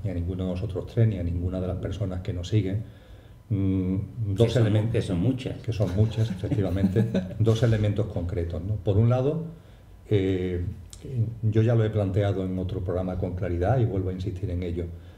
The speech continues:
Speaker 1: Eh, la vía del diálogo en, en lo que es la dinámica territorial en España, yo no veo otra que el que lo-, los territorios, los ciudadanos tengan derecho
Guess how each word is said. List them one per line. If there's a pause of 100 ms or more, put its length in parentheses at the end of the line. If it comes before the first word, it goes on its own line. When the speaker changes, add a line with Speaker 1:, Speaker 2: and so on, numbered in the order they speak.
(380)
Speaker 1:
Eh, (280)
la
vía
del
diálogo
en,
en
lo
que
es (120)
la
dinámica
territorial
en
España, (240)
yo
no
veo
otra
que (280)
el
que
lo-, (180)
los (100)
territorios,
los
ciudadanos
tengan
derecho